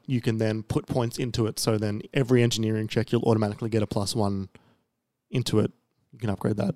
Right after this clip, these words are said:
And there's, there's some other types of, um, uh, R P G style things you can get. You know, low on health, you have a minimum of two dice, blah, blah, blah. Um,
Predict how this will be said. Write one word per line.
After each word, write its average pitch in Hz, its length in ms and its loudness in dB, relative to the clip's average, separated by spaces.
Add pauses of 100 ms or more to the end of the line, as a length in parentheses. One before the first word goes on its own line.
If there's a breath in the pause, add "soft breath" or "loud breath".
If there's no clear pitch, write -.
And 110 120 0
there's, 104 200 0
there's 131 160 4
some 135 140 6
other 113 260 8
types - 340 -2
of, 98 260 -4 (720)
um, 95 520 -4 (920)
uh, 104 420 2
R 120 140 4
P 113 160 4
G 104 260 0
style 101 580 2
things 107 360 0
you 104 80 -2
can 104 140 -6
get. 101 300 -2
You 120 120 0
know, 104 140 2 (100)
low 113 280 6
on 107 120 6
health, 101 460 0
you 120 220 0
have 107 160 0
a 107 60 4 (180)
minimum 104 400 4
of 98 160 -2
two 107 200 6
dice, 101 400 0 (320)
blah, - 80 -8
blah, - 160 -8
blah. - 140 -10 (1900)
Um, 151 480 8